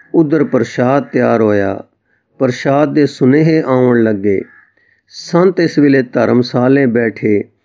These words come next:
ਗੱਲਬਾਤ ਕਰ ਰਹੇ ਸਨ। ਹੋਰ ਪ੍ਰੇਮੀ ਵੀ ਪ੍ਰਸ਼ਾਦ ਲਈ ਆ ਪਹੁੰਚੇ, ਪਰ ਸੰਤਾਂ ਨੇ ਕਿਹਾ, "ਭਾਈ, ਇਸ ਭੁੱਖੇ ਦੀ ਭੁੱਖ ਦੂਰ ਹੋਈ ਤਾਂ ਪ੍ਰਸ਼ਾਦ ਇਸ ਦਾਤੇ ਦਾ ਛਕਾਂਗੇ।"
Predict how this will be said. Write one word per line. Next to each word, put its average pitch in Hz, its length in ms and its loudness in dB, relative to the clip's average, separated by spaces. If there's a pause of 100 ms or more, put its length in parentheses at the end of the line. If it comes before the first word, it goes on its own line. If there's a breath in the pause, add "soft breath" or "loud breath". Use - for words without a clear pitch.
(340)
ਗੱਲਬਾਤ 127 560 0
ਕਰ 147 180 -2
ਰਹੇ 151 200 0
ਸਨ। 104 360 -6 (560)
ਹੋਰ 147 260 2
ਪ੍ਰੇਮੀ 151 440 4
ਵੀ 143 140 2
ਪ੍ਰਸ਼ਾਦ 127 560 -2
ਲਈ 123 200 4
ਆ 117 180 0
ਪਹੁੰਚੇ, 104 540 -2 (640)
ਪਰ 113 140 -6
ਸੰਤਾਂ 127 540 0
ਨੇ 117 140 2
ਕਿਹਾ, 107 220 -2
"ਭਾਈ, 101 680 -2 (1000)
ਇਸ 185 280 0
ਭੁੱਖੇ 170 400 0
ਦੀ 160 140 2
ਭੁੱਖ 127 340 -2
ਦੂਰ 143 320 4
ਹੋਈ 151 500 2 (160)
ਤਾਂ 190 240 2
ਪ੍ਰਸ਼ਾਦ 143 560 0
ਇਸ 123 140 0
ਦਾਤੇ 117 400 0
ਦਾ 101 140 -2
ਛਕਾਂਗੇ।" 107 540 -12